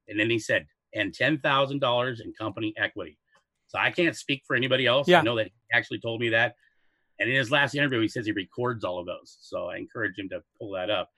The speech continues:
Speaker 2: He
Speaker 1: But, uh,
Speaker 2: records
Speaker 1: no.
Speaker 2: covertly everybody's conversation about
Speaker 1: Uh,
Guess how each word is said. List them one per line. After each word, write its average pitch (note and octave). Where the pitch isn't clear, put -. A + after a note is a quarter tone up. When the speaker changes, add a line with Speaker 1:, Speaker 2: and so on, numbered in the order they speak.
Speaker 2:
He -
Speaker 1:
But, G#3+
uh, G3+
Speaker 2:
records G#3+
Speaker 1:
no. -
Speaker 2:
covertly F#3+
everybody's E3
conversation D#3
about D#3+
Speaker 1:
Uh, -